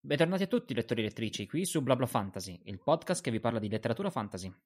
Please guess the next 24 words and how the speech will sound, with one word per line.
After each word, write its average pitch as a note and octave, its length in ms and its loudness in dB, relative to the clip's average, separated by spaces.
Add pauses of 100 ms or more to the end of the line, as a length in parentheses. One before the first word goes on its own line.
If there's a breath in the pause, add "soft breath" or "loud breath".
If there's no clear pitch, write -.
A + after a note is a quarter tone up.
(200)
Siete F#2 240 -10
pronti D3+ 320 4
a C3 80 4
partecipare B2 480 0
con A#2+ 100 0
noi B2 100 4
in A#2+ 60 2
questo A#2+ 200 -2
viaggio? D#3+ 480 -2
Benissimo, A2 680 -2
allora B2+ 260 2
prendete C3 280 -2
posto, - 460 -4
allacciate G2+ 340 -4
le G2 80 -4
cinture D3+ 480 -2
e D#3+ 80 -6
rilassatevi. D3+ 600 -2 (280)
Si - 180 -4
parte. - 320 -4 (720)
Vi C3 80 0
vado F3+ 100 8
a G#3 40 6
introdurre. E3 580 2